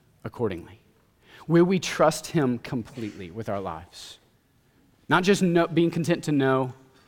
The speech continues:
but surrendering all that we are to his perfect reign over all things. May it be true of us. Let's pray.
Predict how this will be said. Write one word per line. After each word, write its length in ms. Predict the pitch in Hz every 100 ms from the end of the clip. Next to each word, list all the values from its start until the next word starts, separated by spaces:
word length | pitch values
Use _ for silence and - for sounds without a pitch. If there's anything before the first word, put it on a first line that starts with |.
| _ _
but 140 | 120
surrendering 760 | - 127 113 131 131 131 123 110 -
all 200 | 120 123
that 140 | 135 120
we 140 | 120
are 440 | 113 104 98 95 - _ _ _ _ _ -
to 140 | 135
his 380 | 101 143 120 -
perfect 580 | - - 127 - 123 -
reign 380 | - 110 98 90 104
over 220 | 123 113
all 100 | 104
things. 540 | - 90 82 - - - -
May 180 | 131 147
it 80 | 147
be 100 | 131
true 340 | - 113 113
of 140 | 110 95
us. 320 | 95 - -
Let's 140 | 113
pray. 240 | - 110